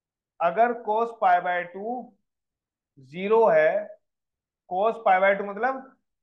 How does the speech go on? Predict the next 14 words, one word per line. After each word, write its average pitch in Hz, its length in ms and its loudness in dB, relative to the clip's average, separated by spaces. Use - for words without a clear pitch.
cos 220 300 -2
ninety, 170 460 -6
cos 185 220 -4
ninety 214 300 -4
zero 233 260 2
होता 226 200 0
है, 226 60 -4
तो 202 40 -4
बेटा 226 240 2
sec 240 300 -2
ninety 233 360 -4
क्या 240 120 0
होना 226 220 -2
चाहिए? 214 420 -12